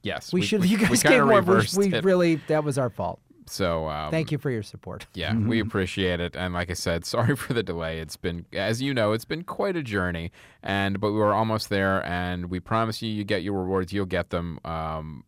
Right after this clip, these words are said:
Speaker 1: and, uh, every once in a while, we get a stray email from someone who, um, missed the updates and didn't get the digital one. If you're one of those people listening and like, "Hey, I, I'm due a digital reward," uh, just email info at comedyfilmnerds dot com,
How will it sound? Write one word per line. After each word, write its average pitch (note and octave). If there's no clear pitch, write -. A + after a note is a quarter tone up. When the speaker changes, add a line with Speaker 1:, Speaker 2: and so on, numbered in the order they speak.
Speaker 1:
and, E2
uh, F2
every A2+
once A2+
in A2+
a -
while, G#2
we G#2
get G2
a G2
stray G2+
email F#2+
from F#2+
someone F#2
who, F2
um, D#2
missed G2
the -
updates A#2+
and G2
didn't G2
get F2+
the E2+
digital B2
one. B2
If G2+
you're B2
one C3
of B2
those A#2+
people A2+
listening A2
and G#2
like, G2+
"Hey, D4
I, F2
I'm A2+
due G#2
a F#2
digital F#2+
reward," E2
uh, F2+
just G#2+
email A2+
info A2+
at G2
comedyfilmnerds G2
dot F#2
com, G#2